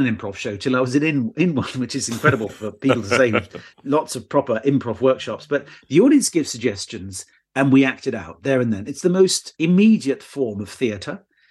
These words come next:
Speaker 1: It's
Speaker 2: Mm.
Speaker 1: joyous. It can't compare to scripted performance,
Speaker 2: No.
Speaker 1: which is different. And that, that's something honed and beautiful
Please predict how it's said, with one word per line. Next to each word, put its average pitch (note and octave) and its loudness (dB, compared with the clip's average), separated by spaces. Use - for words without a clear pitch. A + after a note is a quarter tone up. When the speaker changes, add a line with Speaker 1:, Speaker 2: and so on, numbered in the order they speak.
Speaker 1:
It's F#2+ 2
Speaker 2:
Mm. - -20
Speaker 1:
joyous. G#3+ 0
It D#3+ -10
can't G3+ 2
compare C#3+ 0
to B2+ -10
scripted - -4
performance, D#3+ 0
Speaker 2:
No. - 2
Speaker 1:
which E3 0
is G#3+ 0
different. - -2
And D#3 -8
that, - -10
that's - -2
something C3+ -2
honed E3 4
and A2+ -4
beautiful C#3 -4